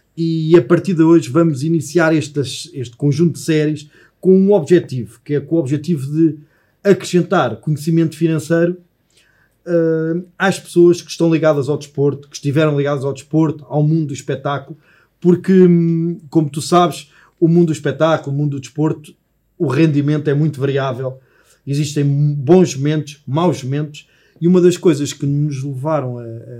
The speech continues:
a chegar aqui e ter estas conversas é que, maioritariamente, as pessoas, eh, os profissionais do, do futebol, os profissionais do desporto, ou da música,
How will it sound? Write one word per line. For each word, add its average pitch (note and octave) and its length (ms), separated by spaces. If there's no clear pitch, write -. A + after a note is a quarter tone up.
a A#2+ 40
chegar C3+ 280
aqui D#3 420
e A2 40
ter C3 180
estas B2+ 240
conversas C3 540
é C#3+ 60
que, C#3+ 300
maioritariamente, D#3 840
as D3 80
pessoas, C#3+ 520
eh, A#2+ 460
os A2 80
profissionais C#3 480
do, A#2 240
do B2 100
futebol, E3+ 560
os A#2+ 120
profissionais C3 760
do C3 80
desporto, E3 600
ou F3+ 320
da C3 160
música, D#3+ 720